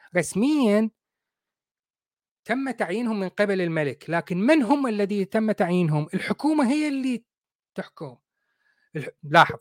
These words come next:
الحكومة تقدم قائمة بأسماء مرشحين يصيرون بمجلس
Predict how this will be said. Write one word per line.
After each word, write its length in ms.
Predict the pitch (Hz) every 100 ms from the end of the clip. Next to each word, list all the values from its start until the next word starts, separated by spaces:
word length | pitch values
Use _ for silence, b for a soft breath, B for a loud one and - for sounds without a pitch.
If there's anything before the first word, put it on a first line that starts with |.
| -
الحكومة 640 | 147 - 151 233 269 185 208 _ _ _ _ _ _ _ _ _ _ _ _ _ _ _
تقدم 520 | _ - 202 160 160 185 _ _ _ _ _ _
قائمة 380 | - 175 185 160
بأسماء 460 | 175 160 185 165 175
مرشحين 640 | 175 160 - 143 143 135
يصيرون 540 | 180 165 151 123 139 175
بمجلس 400 | 131 123 151